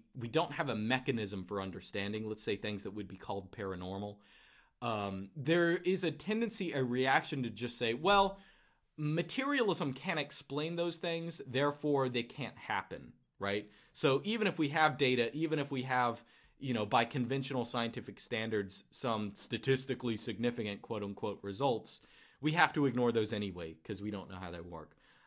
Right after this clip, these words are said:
Uh, there is definitely a tendency to do that kind of stuff when really we shouldn't, okay? We shouldn't, because there are also a lot of phenomena that we're just used to nowadays that, uh, are, are paranormal. One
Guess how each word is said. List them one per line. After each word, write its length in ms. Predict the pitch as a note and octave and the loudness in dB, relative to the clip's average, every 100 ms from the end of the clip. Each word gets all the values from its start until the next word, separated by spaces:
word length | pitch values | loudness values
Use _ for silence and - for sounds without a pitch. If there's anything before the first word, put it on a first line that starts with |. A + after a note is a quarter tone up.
| _ | _
Uh, 160 | A2 A2 | -4 2
there 180 | C#3 F3 | 4 4
is 100 | D#3+ | 4
definitely 380 | F3+ F3+ D3+ C3 | 2 2 0 0
a 40 | |
tendency 500 | - D3 C3 A#2 C3+ | 0 -2 -2 -4 -4
to 80 | G#2+ | -4
do 160 | A2+ | -2
that 160 | G#2+ G2 | -2 -4
kind 160 | A#2 F#2+ | -6 -8
of 60 | |
stuff 260 | - G#2+ F#2+ | -4 -4 -4
when 420 | - A#2+ C#3 C3 B2 | -6 -2 0 0 0
really 360 | F#3+ D4+ C4 | 0 2 0
we 120 | D#3 C3+ | 0 -2
shouldn't, 540 | - G#3+ G#2 G2 - _ - | 2 2 2 -4 -14 _ -14
okay? 320 | G#2 G#2+ G#2 G#2 - - _ | -6 -4 -4 -8 -20 -20 _
We 100 | D#3+ | -4
shouldn't, 260 | - C4+ B3+ | 0 0 0
because 300 | A#3 F3+ D#3+ | -2 -2 0
there 160 | E3 D#3 | 4 6
are 60 | |
also 500 | F3 G3+ F#3 F3 D3+ | 6 4 2 2 4
a 80 | C3+ | 2
lot 220 | C3+ E3+ | 2 2
of 100 | F#3+ | 0
phenomena 460 | C#3+ C3 C3+ B2+ A2+ | -2 -2 -2 -2 -2
that 200 | A2+ - | -6 -6
we're 200 | A#2+ A#2+ | -4 -4
just 280 | G#2+ F2+ A2 | -6 -12 -6
used 280 | A#2 C3 | -6 -4
to 100 | D3+ | -4
nowadays 640 | D3 D3+ D#3 D#3 D#3+ D#3 - _ _ _ _ - _ - | 0 0 0 -2 -2 -6 -12 _ _ _ _ -20 _ -14
that, 360 | A2+ A#2+ A#2 A2 | -2 0 2 2
uh, 300 | G#2+ G2 F#2 - - _ _ _ _ _ - | 0 0 -4 -14 -20 _ _ _ _ _ 2
are, 260 | E3+ E3+ F3 | 4 6 4
are 160 | F3 | 4
paranormal. 760 | - A3 E3+ D3 C#3 B2+ F2+ G2+ | 4 4 6 6 4 4 0 2
One 440 | D#3+ D#3 C3+ A#2 | 2 4 0 -4